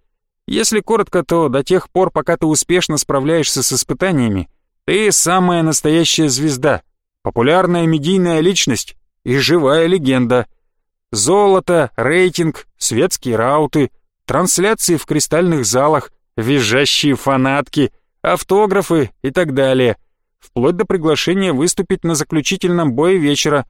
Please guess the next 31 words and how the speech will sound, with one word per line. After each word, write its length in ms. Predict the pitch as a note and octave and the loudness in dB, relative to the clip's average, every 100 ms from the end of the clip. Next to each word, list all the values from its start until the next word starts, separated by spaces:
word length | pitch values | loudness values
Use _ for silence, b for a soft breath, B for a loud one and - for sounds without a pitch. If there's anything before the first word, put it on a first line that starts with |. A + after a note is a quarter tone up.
| _ _ - | _ _ -6
на 160 | G#3+ | -2
арене 300 | G#3+ F#3 D#3+ | 0 2 0
Колизея 640 | D#3+ F#3 F#3 C#3+ B2+ G2+ E2+ _ _ | 0 0 0 0 0 0 -4 _ _
в 120 | - A#2 | -2 0
один 240 | C3 D3 | 2 2
из 120 | C3 | 0
главных 420 | B2 C#3+ A#2 A#2 | 0 0 2 -2
праздников 500 | - C#3+ A#2+ C3 B2+ | -2 -2 0 -2 -2
года 240 | A#2+ F#3 B2+ | 0 0 0
по 160 | - | -4
типу 360 | C#3 F3 D#3+ C#3 _ _ | -4 -2 0 -2 _ _
Центавра, 680 | - D3 B2+ G3 F#3 B2+ F#2+ _ - | -2 -2 0 0 0 0 -2 _ -2
Эридана, 680 | C#3+ D#3 C3+ F#3 E3 G#2 - | 0 2 2 2 2 -2 -6
Дня 340 | C3 B2 D#3+ D#3+ | -8 -2 -2 0
Картиалы 680 | D3+ C3+ D#3 F#3 D#3 G2+ _ _ - | -2 -2 0 2 0 -2 _ _ -6
и, 120 | B2+ | 0
разумеется, 600 | B2+ A2 A#2+ D#3 F3 - D3 | 0 2 0 0 0 0 -2
самого 420 | - C#3+ A#2+ F3 | 0 0 0 2
Нового 380 | D3+ E3 E3 F3+ | 2 2 2 0
года, 420 | C3 B2+ A#2 A2+ - - | 2 2 2 -2 -6 -12
что 260 | - F3 | -4 -2
в 140 | C#3+ A2 | -2 0
Валийской 600 | C3+ D#3+ F3 - D#3 C#3+ | 0 0 0 0 0 0
империи 540 | D#3 D#3 E3+ F#3+ E3+ | -2 -2 0 2 2
вообще 480 | C#3 B2+ - - F3+ | 2 0 -2 -2 0
сродни 420 | D#3+ C#3 C#3+ D#3+ | 0 0 -2 0
Оскару, 540 | D3+ D#3 C#3 - B2 A2 - _ _ - | 0 0 0 0 -2 -2 -8 _ _ -6
особенно 440 | G#3 - G#3 F3+ | -4 -2 0 0
если 280 | F3+ E3 F#3 | 0 -2 -2
ты 140 | E3+ | -2
победишь. 680 | D#3+ E3+ F#3 F#3 A2+ F#2+ - | -2 -2 -2 -2 -2 -4 -6